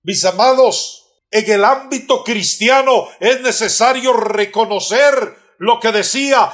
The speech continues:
el apóstol Pablo. A mí me impresiona en segunda de Timoteo, capítulo cuatro, versículos siete y ocho. Es hermoso,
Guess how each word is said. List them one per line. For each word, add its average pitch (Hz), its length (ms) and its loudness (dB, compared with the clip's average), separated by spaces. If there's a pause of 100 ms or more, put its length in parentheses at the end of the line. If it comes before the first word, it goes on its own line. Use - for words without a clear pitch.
(120)
el 233 160 0
apóstol 262 640 0
Pablo. 269 560 -2 (320)
A 254 140 -2
mí 349 160 -4
me 339 80 -6
impresiona 240 960 0 (180)
en 247 180 -4
segunda 294 460 0
de 254 140 -2
Timoteo, 233 680 0
capítulo 277 600 -2
cuatro, 262 520 2 (140)
versículos 254 800 -4
siete 277 420 -2
y 214 100 -4
ocho. 254 480 0 (600)
Es 302 240 2
hermoso, 277 1120 0